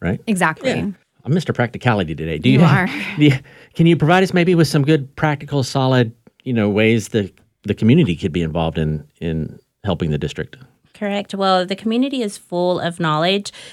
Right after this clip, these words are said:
Speaker 3: So that would be the first thing. If they can, uh, share that knowledge with all of the students here in Mesquite I S C, that would be great. You know, we have so much to offer. The businesses, you know, can teach our students,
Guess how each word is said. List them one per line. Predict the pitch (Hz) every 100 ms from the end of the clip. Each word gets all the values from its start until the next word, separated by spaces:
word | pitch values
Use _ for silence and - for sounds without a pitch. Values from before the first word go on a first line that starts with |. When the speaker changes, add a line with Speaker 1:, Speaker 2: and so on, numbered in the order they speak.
| -
Speaker 3:
So | - 196
that | 190 190
would | 220 220
be |
the | 226 220
first | 156 170 -
thing. | 151 139 135
If | 175 170
they | 170 170
can, | 196 190 190 -
uh, | 185
share | 170 - 196 196 214
that | 190 -
knowledge | 165 143 160 190 196 - 180
with | 165 165 165 170
all | 170
of | 180
the | 185 170
students | 170 - - 160 175 180
here | - 175
in | 170
Mesquite | 160 - 156
I | 151 160
S | 156
C, | - 170
that | 180 156
would | 160 165
be | 156
great. | - 135 160 226 _ - - _ -
You | 190
know, | 180
we | 170
have | 185 208 202
so | - 160
much | 160 165 -
to | - 190
offer. | 143 156 - 180 185 190 -
The | 196
businesses, | 175 175 185 180 180 180 180 175 -
you | 170
know, | 165
can | 156 180
teach | 170 175 165
our | 175
students, | - 160 160 156 151 -